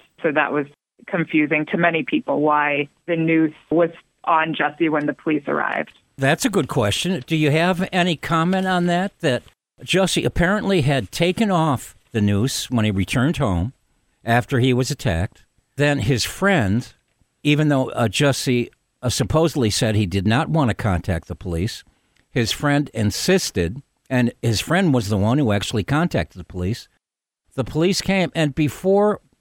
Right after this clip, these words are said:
Speaker 2: they got there, Jussie put the noose back around his neck. Do you have any thoughts about that?
Speaker 1: During the trial, that was talked about extensively because I think a lot of people in the media were confused about why Jussie would have a noose on his neck when the police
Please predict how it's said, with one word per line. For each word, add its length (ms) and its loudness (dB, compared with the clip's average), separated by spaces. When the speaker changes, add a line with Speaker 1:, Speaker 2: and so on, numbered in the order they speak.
Speaker 2:
they 180 2
got 260 2
there, 320 0
Jussie 440 0
put 200 -2
the 60 0
noose 260 2
back 280 -2
around 260 0
his 140 -6
neck. 300 -4
Do 80 -2
you 120 2
have 200 2
any 300 0
thoughts 420 -2
about 260 -4
that? 180 -4
Speaker 1:
During 420 4
the 340 2
trial, 580 0
that 200 0
was 100 -2
talked 240 0
about 260 0
extensively 1040 -2
because 340 0
I 120 0
think 180 -4
a 60 0
lot 180 2
of 80 -2
people 540 2
in 140 0
the 60 2
media 600 2
were 360 4
confused 560 0
about 280 0
why 240 2
Jussie 340 -2
would 140 0
have 320 -2
a 60 -4
noose 300 0
on 140 -2
his 160 -4
neck 240 -2
when 140 -2
the 80 -2
police 340 -2